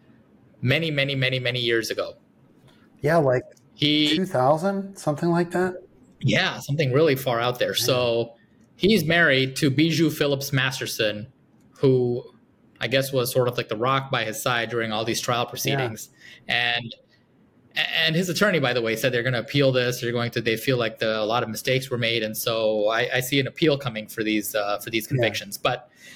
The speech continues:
Speaker 1: nevertheless, on September fifteenth, she filed for divorce and requested, uh, spousal support, also known as alimony or spousal maintenance,
Speaker 2: Yeah.
Speaker 1: uh, as well as a restoration of her name. She wants to go back to Bijou Phillips, wants to get rid of the word Masterson,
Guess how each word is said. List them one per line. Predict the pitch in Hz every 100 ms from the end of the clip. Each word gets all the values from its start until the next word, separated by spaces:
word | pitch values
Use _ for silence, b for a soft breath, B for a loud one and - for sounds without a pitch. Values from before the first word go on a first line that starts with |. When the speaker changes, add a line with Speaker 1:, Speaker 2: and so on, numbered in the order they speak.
| -
Speaker 1:
nevertheless, | 175 196 185 175 117 123 - - _ _ _ _ -
on | 143
September | 135 135 185 196
fifteenth, | 185 160 - 247 208 190 - _
she | - 220
filed | 220 175 147 135
for | 131
divorce | 117 107 104 - - - b b b -
and | 123 123 123
requested, | 123 - 147 139 135 135
uh, | 143 123 117
spousal | - 135 135
support, | 135 135 127 117 123 -
also | 127 127
known | 120 120
as | 113
alimony | 117 120 113 113 107
or | 101
spousal | - 110 107
maintenance, | 117 131 - 117 98 - - B B B B B
Speaker 2:
Yeah. | -
Speaker 1:
uh, | 110 131
as | 135
well | 156 151
as |
a | 131
restoration | 135 139 - 139 139 139
of | 117 113
her | 113
name. | 120 123 127 120
She | -
wants | 131 135
to | 131
go | 123
back | 120 -
to |
Bijou | 127 127 127
Phillips, | 123 135 131 127 - - _ 117
wants | 117
to | 131
get | 120
rid | 123
of |
the | 120
word | 123 117
Masterson, | 120 127 - - 117 110